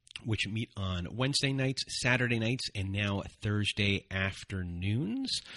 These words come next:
So for you people in Europe, that Thursday afternoon can be, uh, at around, I think, seven P M, eight P M your time. Uh,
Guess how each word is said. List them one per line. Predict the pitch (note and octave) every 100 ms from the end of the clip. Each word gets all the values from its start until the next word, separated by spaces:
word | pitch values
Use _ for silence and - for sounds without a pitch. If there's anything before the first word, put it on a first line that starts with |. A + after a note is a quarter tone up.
| -
So | - A2
for | G#2+
you | G2+
people | G2 A#2 A#2 G#2
in | F#2+
Europe, | F#2 C3 -
that | G#2+ - -
Thursday | A2 G#2 G#2
afternoon | G2+ G#2+ - G2 G#2 C#3 F#3+ F3+
can | - F2+
be, | G2+ G2+ G2 F#2+ -
uh, | E2 C2+ - - -
at | F#2
around, | F#2+ F#2+ G2 F#2+
I | D2
think, | - -
seven | - A2+ A2+ A#2
P | A2+ - G#2
M, | A2 A#2 A#2+
eight | A#2 -
P | - G#2
M | G2+
your | G2+ G2+ B2+
time. | - D#3 B2+ F#3 - - - - - _
Uh, | F2+